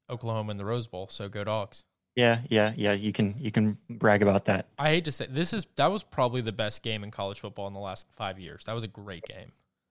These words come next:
Speaker 2: Yeah, you, you, yeah, I think it definitely has to get ranked up there in the top five,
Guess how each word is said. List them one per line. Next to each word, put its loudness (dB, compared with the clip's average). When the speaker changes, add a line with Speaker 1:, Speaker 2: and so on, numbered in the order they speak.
Speaker 2:
Yeah, 6
you, 4
you, 4
yeah, 4
I 2
think 2
it 2
definitely 4
has 0
to -8
get 2
ranked 4
up 2
there 4
in 2
the -2
top 4
five, 0